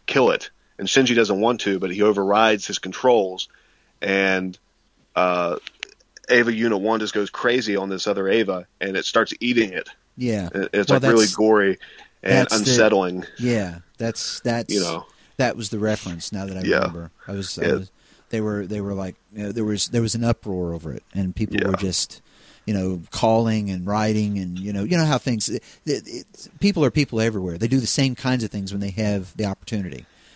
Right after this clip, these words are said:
Speaker 2: and
Speaker 1: Yeah.
Speaker 2: they see it on television. They're like, "Ugh, we can't have that anymore." You know,
Speaker 1: Yeah.
Speaker 2: just, we're gonna, we're,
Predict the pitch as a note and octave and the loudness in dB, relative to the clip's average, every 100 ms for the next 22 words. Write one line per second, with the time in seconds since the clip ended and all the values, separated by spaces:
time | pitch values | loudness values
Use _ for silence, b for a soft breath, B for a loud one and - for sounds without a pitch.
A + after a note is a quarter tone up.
0 | b G#2 F#2+ - - A2 - C3+ A#2+ A2+ | b -2 0 0 0 0 2 0 2 0
1 | G#2+ A2 G#2+ G#2 G2 G2+ F#2 F2 - B2 | -2 -4 -2 -4 -4 -8 -8 -8 -4 -2
2 | A#2 - F#2 F#2+ G#2+ F#2 F2+ D#2 D2+ C2 | -2 -4 -8 -6 -4 -4 -6 -8 -8 -10
3 | B1+ G1+ G1+ E2+ - - - b b b | -12 -14 -14 -6 -4 -4 -10 b b b
4 | A2+ F#2+ E2+ D#2 - - B2 - - | -2 -2 -2 -6 -12 -20 -20 -18 -16